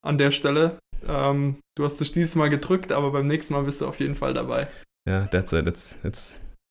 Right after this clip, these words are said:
Speaker 1: Es ist, ähm, es ist, man muss diese Angst, dieses Imposter-Syndrom, was
Speaker 2: Ja.
Speaker 1: du vorhin angesprochen hast, überwinden, hinter sich lassen und
Speaker 2: Ja, man
Speaker 1: einfach mal hingehen.
Speaker 2: man kann nur gewinnen, ja.
Speaker 1: Ja.
Speaker 2: It's, it's all about the journey.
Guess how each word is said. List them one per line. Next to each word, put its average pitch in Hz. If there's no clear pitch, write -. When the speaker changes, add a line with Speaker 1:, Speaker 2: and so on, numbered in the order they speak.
Speaker 1:
Es 139
ist, -
ähm, 139
es 147
ist, -
man 143
muss 165
diese 151
Angst, 170
dieses 143
Imposter-Syndrom, 160
was 143
Speaker 2:
Ja. 101
Speaker 1:
du -
vorhin 143
angesprochen 147
hast, 143
überwinden, 156
hinter 180
sich 143
lassen 143
und -
Speaker 2:
Ja, -
man -
Speaker 1:
einfach 143
mal 143
hingehen. 139
Speaker 2:
man 95
kann 104
nur 98
gewinnen, 87
ja. 85
Speaker 1:
Ja. 85
Speaker 2:
It's, -
it's -
all 87
about 90
the 90
journey. 85